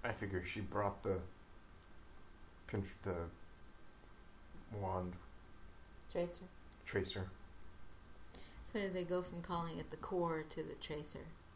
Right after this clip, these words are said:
Speaker 2: And the White Guardian called it a locator.
Speaker 1: Hmm.
Speaker 2: Uh, in the first episode,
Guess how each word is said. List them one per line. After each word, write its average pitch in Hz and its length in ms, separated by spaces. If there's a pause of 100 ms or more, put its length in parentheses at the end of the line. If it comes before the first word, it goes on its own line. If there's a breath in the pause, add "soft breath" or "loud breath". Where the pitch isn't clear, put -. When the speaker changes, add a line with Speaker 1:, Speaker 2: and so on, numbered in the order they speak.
(200)
Speaker 2:
And 170 180
the 156 100 (380)
White 180 240
Guardian 175 360
called 156 200
it 147 80
a - 20
locator. 147 640 (1300)
Speaker 1:
Hmm. 113 160 (560)
Speaker 2:
Uh, 175 40 (160)
in 156 60
the 160 80
first 165 320
episode, 147 440